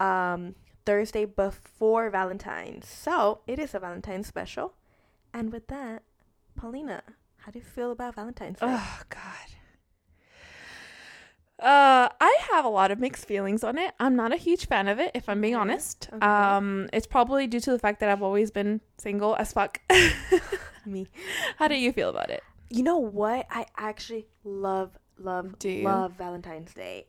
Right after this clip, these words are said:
Speaker 1: And, um, I've never been in, like, a serious relationship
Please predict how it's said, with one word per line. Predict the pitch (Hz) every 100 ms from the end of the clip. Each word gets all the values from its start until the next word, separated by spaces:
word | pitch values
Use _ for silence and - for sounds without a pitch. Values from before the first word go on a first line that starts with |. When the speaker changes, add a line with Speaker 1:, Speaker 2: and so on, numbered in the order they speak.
| _
Speaker 1:
And, | 214 208 202 190 _ _
um, | 196 196 190 185 180 175 - _ _ _ _ -
I've | 226 220
never | 220 214 208 240 254 269 294 226 180 _
been | 196 185 190 214
in, | 214 190 180
like, | 170 160 175 - - _ _
a | - 185
serious | - - - 147 147 156 175 190 202
relationship | 226 226 226 226 233 220